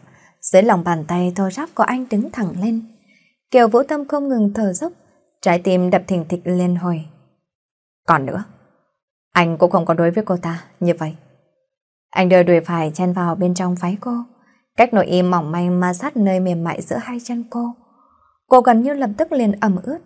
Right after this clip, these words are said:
bụng dưới bởi vì anh khiêu khích mà dâng lên cảm giác trống vắng quen thuộc, khát vọng được lấp đầy, được giữ lấy, khát vọng người đàn ông này dùng sức để mà yêu cô. "Dẫn Thần à, không được,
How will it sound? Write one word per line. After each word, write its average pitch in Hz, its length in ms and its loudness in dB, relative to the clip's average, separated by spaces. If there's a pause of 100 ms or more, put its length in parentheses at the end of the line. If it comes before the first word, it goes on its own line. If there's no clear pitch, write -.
(440)
bụng 170 180 4
dưới 180 180 2
bởi 214 200 4
vì 170 140 -2
anh 175 280 -2
khiêu 185 200 0
khích 277 280 -6
mà 175 140 2
dâng 175 200 -2
lên 175 260 0
cảm 175 160 -2
giác 277 220 -10
trống 208 200 0
vắng 208 320 -4
quen 269 240 -8
thuộc, 175 160 -2 (520)
khát - 220 -2
vọng 170 240 2
được 165 180 -2
lấp 269 180 -2
đầy, 185 280 -2 (220)
được 226 180 2 (140)
giữ - 140 -4
lấy, 220 340 -2 (460)
khát 247 180 6
vọng 175 240 2
người 165 120 -2
đàn 165 160 -4
ông 175 240 -2
này 170 220 -2
dùng 160 260 -4
sức 208 300 -6
để 175 120 0
mà 151 300 -4
yêu 226 240 -6
cô. 226 120 -6 (1200)
"Dẫn - 160 4
Thần 208 200 -2
à, 180 140 -2
không 233 180 -8
được, 220 160 -2